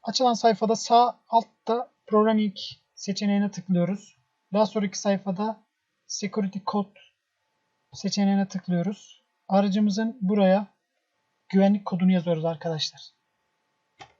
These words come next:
Güvenlik kodu aracımızın kitapçıkların olduğu sayfada bir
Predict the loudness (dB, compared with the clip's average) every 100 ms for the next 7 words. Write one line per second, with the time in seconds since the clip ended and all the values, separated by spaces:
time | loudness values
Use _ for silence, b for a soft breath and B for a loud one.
0 | _ _ _ _ _ _ _ _ _ _
1 | _ _ _ _ _ _ _ _ _ _
2 | _ _ -4 -2 -2 -4 0 2 2 -2
3 | -4 -2 0 2 2 2 -4 -8 _ _
4 | _ _ _ _ _ _ _ -2 -2 -2
5 | -4 0 2 0 -2 -2 -4 -2 -2 -2
6 | -8 _ _ _ _ _ _ _ _ _
7 | _ _ -8